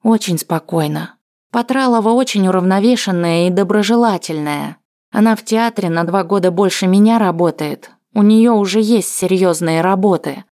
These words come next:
но до примы ей еще далеко. Думаю, Майя поняла, что эта роль нужна мне больше, чем ей. Нет, я абсолютно уверена, что она здесь ни при чем.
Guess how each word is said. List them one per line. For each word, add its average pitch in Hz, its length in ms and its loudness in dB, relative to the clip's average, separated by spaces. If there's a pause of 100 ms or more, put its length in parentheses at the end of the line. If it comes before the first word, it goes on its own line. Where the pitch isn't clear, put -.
(140)
но 214 200 2
до 185 180 -2
примы 214 360 4
ей 170 200 0
еще 170 400 -2
далеко. 180 600 -2 (540)
Думаю, 226 560 4
Майя 226 340 2
поняла, 220 460 2
что - 200 -4
эта 202 260 0
роль 233 200 2
нужна 190 340 0
мне 196 200 2
больше, 233 380 0
чем 165 260 -4
ей. 160 440 -8 (160)
Нет, 180 280 -2
я 165 240 0
абсолютно 208 600 0
уверена, 233 520 2
что - 180 -6
она 180 240 -2
здесь 165 280 -6
ни 196 120 2
при 214 240 0
чем. 165 380 -2